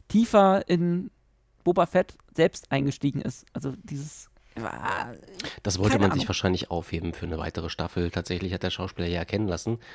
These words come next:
Speaker 2: also der Hauptdarsteller, dass er Interesse hat an der zweiten Staffel. Nun muss halt Disney,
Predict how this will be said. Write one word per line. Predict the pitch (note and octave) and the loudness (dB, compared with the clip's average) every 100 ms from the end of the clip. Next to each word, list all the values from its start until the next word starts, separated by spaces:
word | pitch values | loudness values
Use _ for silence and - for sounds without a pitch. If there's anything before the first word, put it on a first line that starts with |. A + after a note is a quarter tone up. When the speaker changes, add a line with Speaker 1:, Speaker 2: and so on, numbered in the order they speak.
| - - | -18 -10
Speaker 2:
also | F2 | -6
der | E2 | -4
Hauptdarsteller, | F#2+ G2+ - E2+ G#2 - - | -4 -6 -6 -6 -6 -10 -16
dass | - A#2+ | -6 -2
er | |
Interesse | D3 A2 G#2+ F#2+ | 0 0 0 0
hat | F#2 | -2
an | E2+ | -6
der | E2+ | -10
zweiten | - D#2+ D#2+ | -10 -10 -10
Staffel. | - D#2+ F#2+ F#2 | -10 -10 -8 -8
Nun | F#2 F2+ | -8 -8
muss | F#2 - | -8 -4
halt | F#2+ - - | -4 -4 -6
Disney, | G#2 G2 G2 G2 | -2 2 2 0